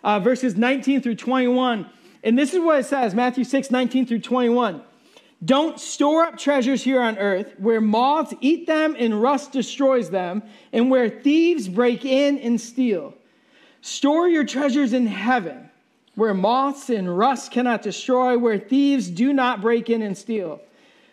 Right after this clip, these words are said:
Wherever your treasure is, there the desires of your heart will also be."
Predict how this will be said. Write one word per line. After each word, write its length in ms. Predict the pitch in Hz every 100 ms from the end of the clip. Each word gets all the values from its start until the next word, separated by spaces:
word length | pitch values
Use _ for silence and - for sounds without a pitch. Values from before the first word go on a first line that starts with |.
| _
Wherever 720 | - 262 269 269 302 320 320 311
your 260 | 285 277
treasure 460 | - 285 285 220 277
is, 360 | 254 254 196
there 320 | 190 262 269 269
the 140 | 240
desires 600 | 202 208 170 247 262 233
of 80 | 233
your 140 | 220
heart 460 | 170 226 240 233 196
will 280 | 180 208 233
also 480 | 185 202 - 202 175
be." 340 | 160 143